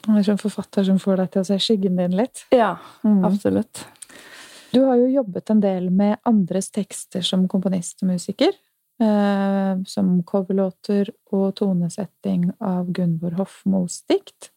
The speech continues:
Speaker 2: Mhm.
Speaker 1: Har Askildsens bøker inspirert arbeidet ditt på noen måte? Ditt eget kunstneriske arbeid?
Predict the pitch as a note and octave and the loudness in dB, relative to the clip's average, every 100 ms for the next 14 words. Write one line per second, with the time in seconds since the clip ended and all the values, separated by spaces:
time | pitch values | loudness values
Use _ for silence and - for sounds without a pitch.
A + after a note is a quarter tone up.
0 | _ A#3 A#3 G3 A#3+ - _ _ _ _ | _ 2 2 2 -2 -6 _ _ _ _
1 | _ _ - - G3+ G3 G3 G#3+ G3 - | _ _ -10 -2 0 0 -2 -4 -8 -8
2 | F#3 F3 G3 F3+ G3+ F3 - F#3 F#3 - | -10 -6 -6 -4 -6 -6 -6 -4 -4 -4
3 | F#3+ F3+ F3 - G3 F#3+ E3 F#3+ - F#3+ | -4 -4 -6 -6 -6 -4 -6 -8 -6 -8
4 | - _ F#3 F3 F3 F3 - D#4+ A#3 - | -8 _ -2 0 0 -2 -2 -2 -2 -4
5 | G3+ F3+ - - F3+ - G3 F#3 - - | -6 -6 -8 -8 -8 -6 -8 -8 -8 -8
6 | F3+ F3+ F3+ E3+ C4 | -6 -4 -4 -2 -4